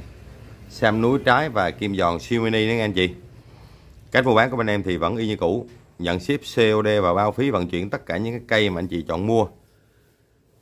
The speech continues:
À, cây số một hôm nay là một cây linh sam sông Hinh lá trung đời đầu của mình nha anh chị. Cây này rất là già, nằm, nó nằm tại vườn em năm nay đó là bắt đầu bước qua năm thứ tám rồi anh chị.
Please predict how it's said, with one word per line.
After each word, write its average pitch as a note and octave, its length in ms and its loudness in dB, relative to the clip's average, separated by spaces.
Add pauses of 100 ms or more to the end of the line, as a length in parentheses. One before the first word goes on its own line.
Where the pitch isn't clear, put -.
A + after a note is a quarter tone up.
(240)
À, F2+ 440 -6
cây A2 140 2
số G#2+ 140 -2
một F#2 160 4
hôm G#2 160 2
nay G2+ 160 2
là F#2 60 0
một D#2 140 -4
cây G2 120 0
linh G2+ 200 -2
sam G2 220 -2
sông G#2 280 -2
Hinh G2+ 240 0
lá A#2+ 140 2
trung A2 380 0
đời E2+ 160 2
đầu E2 260 4
của F#2 60 -4
mình F#2 200 -2
nha G2 80 -2
anh F#2+ 80 -4
chị. F2+ 160 0 (1040)
Cây F#2+ 120 -2
này E2+ 180 2
rất - 220 -2
là F#2+ 60 4
già, D#2+ 380 2 (520)
nằm, E2 500 -4
nó G#2+ 100 0
nằm E2+ 220 0
tại E2 160 -2
vườn E2+ 200 0
em F#2+ 160 -2
năm G2 160 -2
nay F#2 180 0
đó G2+ 80 -2
là F#2 140 -4
bắt G2+ 180 -8
đầu E2 240 0
bước B2+ 180 -2
qua G2+ 120 -2
năm G2 140 -2
thứ A2 140 -4
tám B2+ 280 0
rồi A2 60 0
anh F#2 80 0
chị. E2+ 180 0